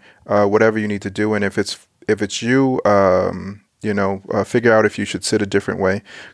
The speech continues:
because the next poses are gonna be, uh, a bit longer. Um, William's gonna stay with us. Um, I'm trying to, like,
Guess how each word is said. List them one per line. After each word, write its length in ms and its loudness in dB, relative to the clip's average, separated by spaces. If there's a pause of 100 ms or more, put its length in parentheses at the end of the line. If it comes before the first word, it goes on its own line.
(100)
because 240 0
the 80 4
next 260 2
poses 400 -2
are 60 0
gonna 240 -2
be, 280 -6
uh, 200 -4 (280)
a 60 4
bit 260 0
longer. 460 0 (400)
Um, 480 -2
William's 320 2
gonna 180 0
stay 220 0
with 260 -4
us. 360 -8 (360)
Um, 480 2
I'm 120 -2
trying 340 0
to, 80 -4
like, 260 2